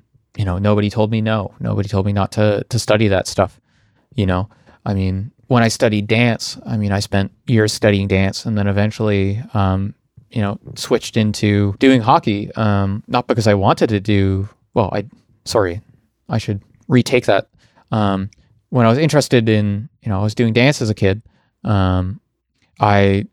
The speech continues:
did dance for several years and then went into skating. Um, not because I was interested in skating, but because, um, you know, most of the other quote unquote boys my age,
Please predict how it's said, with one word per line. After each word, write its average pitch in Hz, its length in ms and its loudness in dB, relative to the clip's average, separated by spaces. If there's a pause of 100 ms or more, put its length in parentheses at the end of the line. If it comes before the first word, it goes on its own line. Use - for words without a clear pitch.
(280)
did 117 140 -4
dance 113 240 2
for - 80 -4
several 120 300 4
years 165 300 6
and 123 120 0
then 113 320 0
went 113 240 2
into 110 200 0
skating. 113 500 0 (240)
Um, 95 480 0 (320)
not 139 140 2
because - 200 -2
I 110 40 2
was 101 120 2
interested 120 440 2
in 104 60 -4
skating, 107 440 2
but 110 180 -6
because, 98 460 -2 (400)
um, 95 460 0 (360)
you 107 120 -2
know, 95 260 -4
most 117 260 0
of 107 120 -2
the 104 360 2 (460)
other 107 440 4 (120)
quote 110 160 0
unquote 110 360 0
boys 110 380 2
my 101 180 0
age, 104 400 0